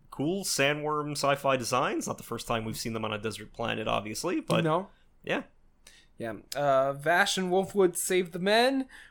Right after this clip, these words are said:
Speaker 2: What are worms doing here? Uh, they will leave them for the safety of Kibas, and Vash and Wolfwood have some words to take care of. Uh, can't kill the worms either, apparently. It's like, oh, they're natural creatures.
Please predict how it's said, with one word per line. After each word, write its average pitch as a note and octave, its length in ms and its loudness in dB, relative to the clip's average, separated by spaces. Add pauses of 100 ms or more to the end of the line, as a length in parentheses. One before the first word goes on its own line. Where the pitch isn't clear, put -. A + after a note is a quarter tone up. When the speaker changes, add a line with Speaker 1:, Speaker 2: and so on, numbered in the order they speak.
Speaker 2:
What E3 200 6
are D3+ 120 4
worms F3+ 520 4
doing F3 340 8
here? G3 600 0
Uh, C3+ 420 0
they E3 180 2
will D#3 180 -2
leave D#3+ 220 0
them D#3+ 160 -2
for D#3 100 0
the D3+ 100 -14
safety D3+ 320 -4
of C#3+ 140 -8
Kibas, G3+ 640 2
and D3 200 -2
Vash C#3 260 2
and D3+ 120 -8
Wolfwood C#3+ 420 -4
have D3 180 -2
some D#3 240 -4
words D3+ 380 0
to D3 100 -12
take C#3+ 220 -4
care A#2 260 -2
of. - 260 -12 (400)
Uh, B2+ 480 0
can't G#3 300 4
kill A#3+ 240 12
the A3+ 80 8
worms F#3 480 6
either, D3+ 400 2
apparently. B2 580 -8
It's C#3 160 -10
like, D3 220 -4
oh, E3+ 240 4
they're D3+ 160 0
natural C#3+ 440 0
creatures. C#3 760 -8